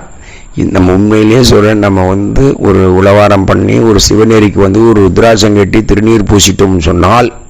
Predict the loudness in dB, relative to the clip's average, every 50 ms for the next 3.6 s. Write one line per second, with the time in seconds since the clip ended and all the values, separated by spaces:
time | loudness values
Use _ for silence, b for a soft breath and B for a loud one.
0 | B B B B B B B B B B B -10 -10 -10 -10 -16 -20 -8 -2 0
1 | 0 0 0 0 0 2 2 2 2 2 2 0 0 0 0 0 2 2 0 0
2 | 0 0 0 0 2 2 2 2 2 2 0 -2 -2 -4 -2 -2 0 0 -2 -2
3 | -4 -4 -6 -8 -10 -10 -14 -20 -20 -20 -20 B